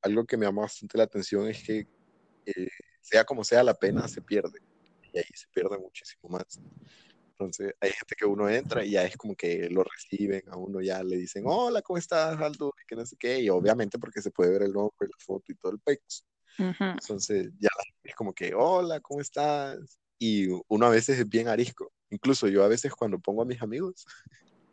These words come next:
Speaker 1: <laughs> los pongo ahí a, a que, "Eh, pana, venga", le digo. Y ya llega el compa,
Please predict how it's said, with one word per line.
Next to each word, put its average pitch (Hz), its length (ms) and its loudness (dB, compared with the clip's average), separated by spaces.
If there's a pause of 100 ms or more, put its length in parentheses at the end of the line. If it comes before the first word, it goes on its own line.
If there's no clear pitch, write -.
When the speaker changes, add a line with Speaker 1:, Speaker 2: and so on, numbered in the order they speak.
(260)
Speaker 1:
<laughs> - 580 6 (140)
los 104 160 -2
pongo 110 260 -2
ahí 110 160 2
a, 107 80 -4
a - 360 -10
que, 92 360 -6
"Eh, 156 340 6
pana, 170 260 4
venga", 175 380 -2
le 135 140 -4
digo. 67 180 -8 (220)
Y 104 100 -4
ya 92 380 -2
llega 101 320 4
el 101 80 -4
compa, - 460 -6